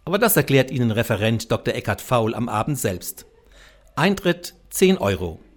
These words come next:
Ermäßigt fünf. Äh, was wollte ich noch sagen? Äh, die Mariä Lichtmess, Mariä Empfängnis,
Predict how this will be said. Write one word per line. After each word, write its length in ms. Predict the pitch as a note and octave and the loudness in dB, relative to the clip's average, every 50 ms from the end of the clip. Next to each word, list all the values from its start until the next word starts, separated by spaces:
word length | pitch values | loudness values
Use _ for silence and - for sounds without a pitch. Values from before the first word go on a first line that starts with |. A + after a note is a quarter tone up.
| _ _ _ _ _ _ | _ _ _ _ _ _
Ermäßigt 580 | - A#2 A#2+ A2+ G#2+ G#2+ G2+ - - F3 - - | -2 0 2 2 2 2 2 0 -2 -2 -2 0
fünf. 440 | - F3+ B2 F#2+ E2 - - - - - - - - - - - - - _ _ _ - | 0 2 2 2 0 -4 -10 -18 -20 -20 -20 -20 -20 -20 -20 -20 -20 -20 _ _ _ -4
Äh, 640 | - C#3 C3+ C3+ C3+ C3 C3 C3 B2+ B2 A#2+ A#2 G#2+ G2 | 0 2 4 4 4 4 4 4 2 2 0 0 -2 -4
was 320 | F#2 F2 F2+ - - - | -6 -4 -4 -4 -2 -2
wollte 220 | B2+ B2+ B2+ - D3 | -2 -2 -2 -2 -4
ich 80 | - | -4
noch 100 | D#3+ D3+ | -4 -4
sagen? 600 | - - E3+ E3 F3 G3+ B3 A3+ A3 A3+ - - - _ _ _ _ _ _ _ - | -2 -2 -2 -2 -2 -2 -4 -4 -4 -4 -6 -10 -20 _ _ _ _ _ _ _ 0
Äh, 460 | C#3+ C#3 C3+ C3+ C3+ C3 C3 C3 B2+ A#2+ | 2 4 4 6 4 4 4 2 0 0
die 340 | A2+ B2+ B2 A2+ A2+ - - - | -2 -2 -2 -2 -2 -4 -8 -8
Mariä 760 | - F#2+ F#2+ F#2+ F#2+ B2 C3 C3+ B2 A#2+ A#2 A2 A2 G#2+ G#2 | -4 -2 -2 -2 0 2 4 6 6 6 6 6 4 4 2
Lichtmess, 600 | G#2+ C#3 E3+ - - - D#3+ D3+ D3 D3+ - - - | 0 -2 -4 -6 -4 -2 0 0 0 -2 -6 -10 -8
Mariä 720 | - A2 G#2 A#2 C3+ B2 A#2+ A#2+ A#2+ A#2 A2+ A2 G#2 G#2+ - - | -6 -4 -4 -4 -2 0 2 2 4 4 4 2 0 -2 -4 -6
Empfängnis, 560 | G#2+ F#2 - E3 F3 F3+ E3+ E3 D3+ - - | -8 -4 -2 0 2 2 2 0 0 -2 -6